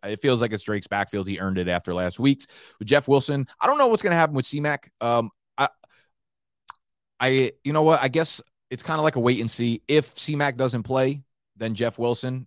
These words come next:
If C-Mac plays, even if he's on a limited basis, I still think,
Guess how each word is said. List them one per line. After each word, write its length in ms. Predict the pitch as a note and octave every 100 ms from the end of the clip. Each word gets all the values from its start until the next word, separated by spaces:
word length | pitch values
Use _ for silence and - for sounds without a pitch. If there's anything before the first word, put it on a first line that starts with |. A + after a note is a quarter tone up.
| _
If 240 | A2 A2+
C-Mac 380 | - A#2+ A#2 A2+
plays, 520 | - A2+ B2+ E3+ - -
even 280 | B2+ D3+ D#3
if 100 | C3+
he's 140 | C3
on 140 | C3 A#2
a 40 |
limited 380 | G#2 A#2 A2+ F2
basis, 560 | G2+ A2+ C#3+ D3 - - _
I 100 | -
still 200 | G2 D#3+
think, 240 | C#3+ C#3